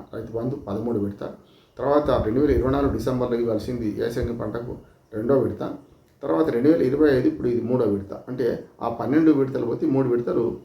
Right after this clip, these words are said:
ఈ కాంగ్రెస్ ప్రభుత్వం వచ్చినాక రైతులకు బాకీ ఉన్నది, బాకీ అంటున్నాను. మొదలు పదిహేను వేలు ఇస్తా అని చెప్పి పదిహేను వేల నుంచి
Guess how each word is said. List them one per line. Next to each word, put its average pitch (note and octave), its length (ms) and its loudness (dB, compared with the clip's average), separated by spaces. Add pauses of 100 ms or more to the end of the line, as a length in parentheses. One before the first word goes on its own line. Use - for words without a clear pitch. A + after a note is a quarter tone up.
(140)
ఈ A#2+ 140 -4
కాంగ్రెస్ A#2 400 -4
ప్రభుత్వం A2+ 420 -4
వచ్చినాక B2 380 -8 (400)
రైతులకు A#2+ 300 -4
బాకీ G#2 380 -6
ఉన్నది, F#2 300 -6
బాకీ B2+ 280 -6
అంటున్నాను. - 340 -12 (800)
మొదలు D#3+ 220 2
పదిహేను D3+ 340 6
వేలు C#3+ 160 8
ఇస్తా C3+ 200 4
అని B2+ 100 0
చెప్పి C3+ 260 -4
పదిహేను B2 380 -2
వేల A#2+ 140 2
నుంచి B2 440 -6